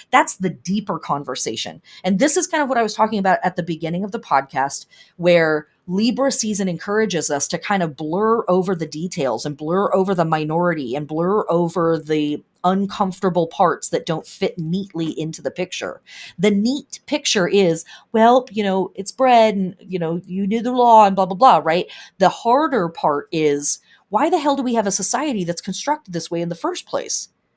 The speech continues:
This is neither of, none of this is right or fair. What the fuck is <laughs> going on?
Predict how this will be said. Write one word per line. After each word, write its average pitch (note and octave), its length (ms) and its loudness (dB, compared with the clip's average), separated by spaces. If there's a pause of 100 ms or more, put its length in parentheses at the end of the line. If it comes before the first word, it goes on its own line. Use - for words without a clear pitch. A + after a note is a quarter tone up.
(280)
This C4 260 2
is A3 220 0
neither A3+ 480 2
of, E3+ 220 -6
none G3+ 220 4
of C4+ 100 -2
this E3+ 160 0
is E3 100 -8
right F#3 380 2
or G#4 200 4
fair. - 460 -8 (120)
What D#4 120 -6
the - 80 -6
fuck - 180 -4
is - 100 -2
<laughs> - 20 0
going F4+ 260 0
on? D#4 420 0